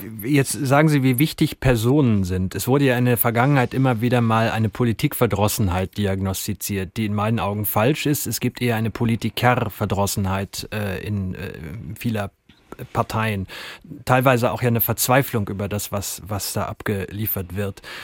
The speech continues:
Ich würde direkt, wenn Sie mich jetzt nicht stoppen, gleich, nachdem ich das ausgesprochen habe, mit dazu zählen, äh, Anjas Ministerpräsidenten Dietmar Woidke,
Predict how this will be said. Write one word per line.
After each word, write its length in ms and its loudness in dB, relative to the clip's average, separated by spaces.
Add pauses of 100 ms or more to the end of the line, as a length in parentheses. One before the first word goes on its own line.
(220)
Ich 200 0
würde 240 6
direkt, 340 4
wenn 160 4
Sie 100 2
mich 160 2
jetzt 200 0
nicht 180 0
stoppen, 480 2
gleich, 380 -2
nachdem 260 -2
ich 80 0
das 160 -2
ausgesprochen 640 -4
habe, 220 0
mit 200 0
dazu 320 -2
zählen, 540 0
äh, 320 -2
Anjas 540 0
Ministerpräsidenten 960 0
Dietmar 400 0
Woidke, 400 2